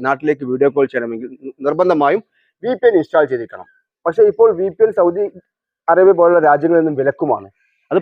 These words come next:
പണ്ടേ വിലക്കാണ്. ഇപ്പോൾ സൗദി അറേബ്യയിൽ നിന്നും വീഡിയോ കോൾ ചെയ്യാൻ വി പി എൻ ഉപയോഗിക്കാം. പക്ഷേ വി പി എൻ ഉപയോഗിച്ച് ബാ-, ബാ-, ബാക്കിയുള്ള വേണ്ടാത്ത സൈറ്റിലേക്കൊന്നും പോകാനും പാടില്ല. ഇങ്ങനെ ഒരു നിയമം ഇപ്പോൾ അടുത്ത കാലത്ത് വന്നതെന്ന് അറിഞ്ഞു.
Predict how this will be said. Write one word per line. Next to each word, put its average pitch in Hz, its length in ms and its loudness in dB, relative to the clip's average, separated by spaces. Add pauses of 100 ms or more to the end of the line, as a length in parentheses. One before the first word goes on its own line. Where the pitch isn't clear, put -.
പണ്ടേ 175 300 4
വിലക്കാണ്. 170 380 0 (280)
ഇപ്പോൾ 247 220 2
സൗദി 208 220 4
അറേബ്യയിൽ 220 260 4
നിന്നും 214 160 0 (160)
വീഡിയോ 180 260 4
കോൾ 202 160 4
ചെയ്യാൻ 147 160 0 (140)
വി 170 140 -2
പി 208 100 2
എൻ 214 60 0 (100)
ഉപയോഗിക്കാം. 156 420 2 (360)
പക്ഷേ 233 200 -2 (160)
വി 170 140 0
പി 220 80 0
എൻ 214 80 2
ഉപയോഗിച്ച് 180 240 0 (120)
ബാ-, 156 220 4
ബാ-, 170 160 2
ബാക്കിയുള്ള 196 380 2 (260)
വേണ്ടാത്ത 180 360 0
സൈറ്റിലേക്കൊന്നും 156 540 -2
പോകാനും 135 320 0
പാടില്ല. 98 260 -8 (320)
ഇങ്ങനെ 247 200 2
ഒരു 214 100 4
നിയമം 202 240 2
ഇപ്പോൾ 208 140 -2
അടുത്ത 185 160 0
കാലത്ത് 185 220 2
വന്നതെന്ന് 170 320 2
അറിഞ്ഞു. 143 200 -2